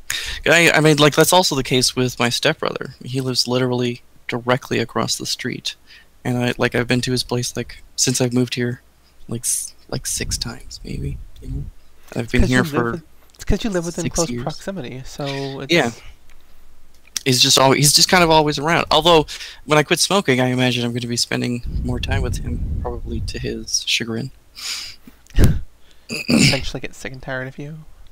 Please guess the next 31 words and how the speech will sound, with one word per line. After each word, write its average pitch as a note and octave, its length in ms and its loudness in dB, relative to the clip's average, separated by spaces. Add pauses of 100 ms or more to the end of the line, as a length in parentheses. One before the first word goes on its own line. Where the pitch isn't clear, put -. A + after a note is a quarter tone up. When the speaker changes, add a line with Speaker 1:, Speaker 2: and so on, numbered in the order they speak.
(200)
Speaker 1:
He's C3+ 220 2
got, C3+ 200 2 (240)
he D3+ 60 6
has D3+ 120 10
two - 240 8
younger C3 240 4
sisters - 460 2
now. C#3+ 300 0 (400)
<laughs> - 400 4 (2500)
Speaker 2:
That - 140 -2
might E3 140 -2
be G3+ 80 -10
a G3+ 60 -8
bit D3 100 -10
of C3+ 100 -16
an C3+ 80 -12
adjustment. B2+ 460 -10 (760)
Maybe, G3 420 6 (100)
maybe C#3+ 240 -4
Speaker 1:
<laughs> C3+ 60 2
Speaker 2:
not. E3 160 -4 (600)
Speaker 1:
Yeah. C3 300 4 (800)
Yeah, C3+ 180 -6 (100)
probably. C3 580 -6 (3000)
Speaker 2:
Speaking E3 360 -4
of, D#3 140 4
are C3 80 0
you B2+ 120 -4
excited C3 440 -4
for, C3 520 -6
uh, C3 340 -6